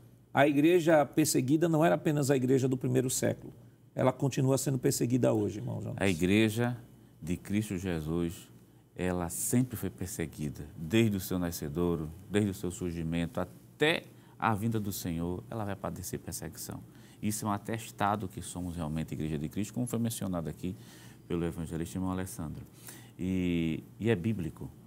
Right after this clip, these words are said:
Speaker 2: porque lá em segunda Timóteo, que já foi mencionado também, capítulo três, versículo doze, "E também todos os que querem viver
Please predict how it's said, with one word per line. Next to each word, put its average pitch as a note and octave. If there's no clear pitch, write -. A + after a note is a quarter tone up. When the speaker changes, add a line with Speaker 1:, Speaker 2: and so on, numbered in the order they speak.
Speaker 2:
porque F#2
lá F#2
em F#2
segunda F2
Timóteo, F#2
que -
já F2
foi F#2+
mencionado E2
também, D2
capítulo -
três, F2+
versículo D#2+
doze, A2+
"E F#2
também A2
todos C#3+
os A#2
que F#2+
querem G2
viver E2+